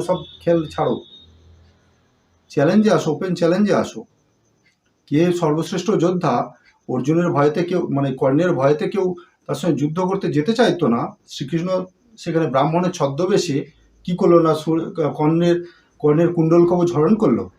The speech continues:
এটাও ভাই তুমি মিথ্যা কথা বলেছ। কর্ণের কুণ্ডল কবচ হরণ করেছিল ইন্দ্র, শ্রীকৃষ্ণ না। এ বিষয়ে ওপেন চ্যালেঞ্জ। তো ভাই এত যে তোমরা সত্যের সন্ধান, সত্যের সন্ধান করে লাফাও, তোমরা সত্যের সন্ধানীর ফলোয়ার, তো এই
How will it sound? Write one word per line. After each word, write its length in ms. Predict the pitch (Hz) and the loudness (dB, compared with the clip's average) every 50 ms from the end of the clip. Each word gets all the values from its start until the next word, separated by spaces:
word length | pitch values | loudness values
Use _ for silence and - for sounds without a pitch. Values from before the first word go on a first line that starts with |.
| _ - 147 | _ -8 -2
এটাও 200 | 143 208 233 254 | 2 4 6 6
ভাই 100 | 247 254 247 | 6 4 4
তুমি 120 | 254 233 214 | 6 4 4
মিথ্যা 220 | 196 185 185 - 147 | 4 2 -2 -4 -4
কথা 160 | 135 117 113 104 | -2 0 0 -2
বলেছ। 220 | 104 107 104 101 - _ _ _ _ _ _ _ _ _ _ _ _ _ _ _ _ _ _ - | -2 -4 -6 -8 -12 _ _ _ _ _ _ _ _ _ _ _ _ _ _ _ _ _ _ 0
কর্ণের 340 | 143 143 151 170 196 226 226 - | 2 4 4 6 6 4 4 4
কুণ্ডল 300 | 208 185 180 180 196 196 202 | 0 0 2 4 4 4 4
কবচ 180 | 214 208 220 214 170 | 4 4 4 6 6
হরণ 160 | 170 170 175 180 | 6 4 4 4
করেছিল 260 | 214 208 208 214 233 208 170 175 | 2 2 2 4 4 4 4 4
ইন্দ্র, 200 | 180 180 - 190 170 139 120 - | 4 4 4 4 4 4 2 0
শ্রীকৃষ্ণ 340 | - 175 - 208 - - 240 220 160 | -4 -6 -4 -4 0 2 2 2 4
না। 80 | 123 104 98 - _ _ _ _ _ _ _ _ _ _ _ _ _ _ _ - | 2 -2 -4 -8 _ _ _ _ _ _ _ _ _ _ _ _ _ _ _ -4
এ 60 | 160 156 156 | -2 0 0
বিষয়ে 240 | 175 170 - 269 285 269 226 | 0 2 2 4 4 4 4
ওপেন 180 | 160 160 143 127 120 | 4 4 2 2 2
চ্যালেঞ্জ। 320 | 120 107 98 95 90 90 - - _ _ _ _ _ _ _ _ _ _ _ _ _ _ _ - | 0 -2 -2 -4 -10 -14 -18 -20 _ _ _ _ _ _ _ _ _ _ _ _ _ _ _ -6
তো 20 | 160 | 0
ভাই 140 | 170 240 233 - 147 143 | 2 2 4 4 4 2
এত 120 | 135 139 - 190 196 196 | 2 0 -2 -4 0 0
যে 60 | 220 214 226 | 0 0 2
তোমরা 180 | 208 220 220 208 - | 2 2 2 2 0
সত্যের 360 | - 170 170 - - 208 202 202 - | -2 -6 -6 -6 -4 -6 -4 -2 -2
সন্ধান, 280 | 214 208 202 214 220 208 - - | 0 2 2 2 2 0 -2 -2
সত্যের 300 | 170 170 - - 208 202 - | -6 -6 -4 -4 -4 -4 -2
সন্ধান 240 | 214 208 202 208 208 202 | -2 0 0 0 0 0
করে 120 | 214 202 175 165 | 0 0 2 2
লাফাও, 300 | 165 170 - - 131 139 147 143 | 2 2 2 0 0 0 -2 -2
তোমরা 180 | 170 165 170 170 170 - | -4 -4 -2 -2 -4 -4
সত্যের 300 | 165 - - - 208 196 - | -8 -10 -8 -8 -8 -8 -6
সন্ধানীর 400 | - 196 196 185 196 202 202 196 - - | -6 -8 -8 -8 -8 -6 -6 -6 -8 -4
ফলোয়ার, 460 | - 151 165 185 190 143 110 110 - - - _ _ _ _ _ _ _ _ | -2 -2 0 2 2 2 2 0 -2 -4 -8 _ _ _ _ _ _ _ _
তো 100 | _ - - 170 | _ -10 -6 -2
এই 80 | 190 | -2